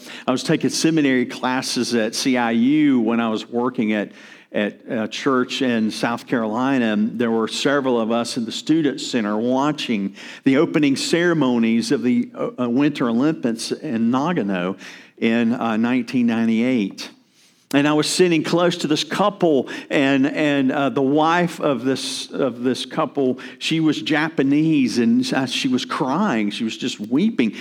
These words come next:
And I thought, "Is she missing her country? What, you know, what is going on here?" And, and so I asked her very carefully, I said, "Why are you crying?"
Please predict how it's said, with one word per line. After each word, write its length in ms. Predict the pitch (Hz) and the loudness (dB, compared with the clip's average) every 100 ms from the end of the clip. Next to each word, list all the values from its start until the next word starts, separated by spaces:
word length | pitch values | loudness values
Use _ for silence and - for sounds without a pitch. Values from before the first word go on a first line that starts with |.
| - - | -12 -4
And 120 | 135 | -2
I 120 | 151 | 0
thought, 360 | 170 175 151 139 | -2 0 0 0
"Is 120 | 143 | -2
she 160 | - 127 | 0 0
missing 460 | 135 196 196 170 | 2 0 0 0
her 120 | 135 104 | 0 -2
country? 420 | - 202 208 175 | -4 -4 -2 -2
What, 200 | 156 156 | -2 0
you 100 | 139 | 0
know, 80 | 127 | 2
what 220 | 151 170 | 2 2
is 140 | 156 | 0
going 260 | 160 147 131 | 0 0 0
on 320 | 156 214 208 | 0 0 0
here?" 400 | 143 110 110 110 - - - | 0 2 0 -2 -10 -14 -4
And, 200 | - 135 | 0 2
and 220 | 135 147 | 2 0
so 160 | 131 160 | 2 0
I 140 | 151 | 2
asked 560 | 139 135 156 196 190 - | 0 0 0 0 -2 0
her 120 | 143 | 0
very 300 | 131 147 151 | 2 2 2
carefully, 580 | 147 175 180 170 139 131 | 0 0 0 -2 -2 0
I 60 | 127 | 0
said, 320 | - 131 123 | 0 -2 -2
"Why 340 | 120 139 156 | -8 -8 -6
are 120 | 165 | -2
you 160 | 151 131 | -2 -2
crying?" 640 | - 110 110 92 80 90 | -8 -10 -8 -8 -10 -16